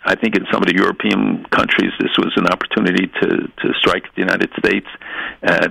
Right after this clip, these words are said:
or at President Trump, or at anything else that they w-, wanted to. Um, but yes,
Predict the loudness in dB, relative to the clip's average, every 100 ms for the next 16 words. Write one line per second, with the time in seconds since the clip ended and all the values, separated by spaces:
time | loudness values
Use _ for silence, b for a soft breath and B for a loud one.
0 | 0 0 0 -2 -2 0 0 0 0 2
1 | 2 0 -2 0 2 2 -2 -2 -2 0
2 | 0 0 0 -4 -2 0 2 -2 -2 -4
3 | 0 0 0 -2 -10 -14 -2 0 0 -4
4 | B B B B B -4 0 2 0 -4
5 | -10 -12 -16 _ _ _ b b 0 2
6 | 0